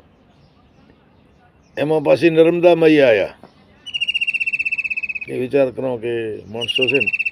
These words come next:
અમુકને ભગવાન દે છે તે જાળવે કે છે. આપણે એમ એક જૂની કહેવત છે, "મદ જાળવે બહેરી પાડી અને ધન જાળવે વણિયેરી લાડી."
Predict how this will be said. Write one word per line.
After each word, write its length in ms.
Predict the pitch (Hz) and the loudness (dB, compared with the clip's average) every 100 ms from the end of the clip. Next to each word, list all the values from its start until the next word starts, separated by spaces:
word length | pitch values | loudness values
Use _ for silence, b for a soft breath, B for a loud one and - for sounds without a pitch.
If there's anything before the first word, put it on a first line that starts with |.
| - - - - - - - _ _ _ _ _ _ _ _ _ _ - | -6 -6 -8 -10 -12 -14 -20 _ _ _ _ _ _ _ _ _ _ -10
અમુકને 360 | 127 131 135 120 | -8 -4 -2 0
ભગવાન 380 | 104 117 127 | 0 -2 -4
દે 220 | 123 131 113 | -2 -2 0
છે 160 | 127 | -4
તે 160 | 113 123 | -4 -2
જાળવે 520 | 107 117 120 131 117 | 2 2 4 2 0
કે 200 | - - | 0 -4
છે. 160 | - - - - - - - _ _ _ _ _ _ _ _ _ _ - | -6 -10 -12 -12 -14 -16 -20 _ _ _ _ _ _ _ _ _ _ -8
આપણે 240 | 165 175 | -2 2
એમ 60 | 185 | 4
એક 120 | 170 | 4
જૂની 300 | 147 180 196 | 4 2 4
કહેવત 300 | 165 190 180 | 4 4 4
છે, 260 | 139 135 - _ - - - - - - - - - - - - - _ _ _ _ _ _ _ _ _ 101 | 2 2 2 _ -10 -8 -6 -8 -8 -10 -10 -12 -12 -14 -14 -14 -16 _ _ _ _ _ _ _ _ _ -10
"મદ 340 | 104 139 165 | 2 2 4
જાળવે 520 | 170 175 180 180 175 | 6 6 6 6 4
બહેરી 440 | 135 143 160 175 180 | 4 4 6 6 6
પાડી 420 | 156 143 113 90 _ _ _ _ - _ 294 285 226 _ _ _ _ - _ _ _ - | 6 4 2 -4 _ _ _ _ -20 _ -20 -20 -20 _ _ _ _ -20 _ _ _ -6
અને 280 | 156 135 | 0 0
ધન 460 | 196 73 90 131 156 | 0 -2 0 2 2
જાળવે 460 | 151 160 170 180 147 | 4 4 6 6 4
વણિયેરી 580 | 123 139 160 160 147 | 4 2 4 4 6
લાડી." 360 | 131 120 110 | 6 4 4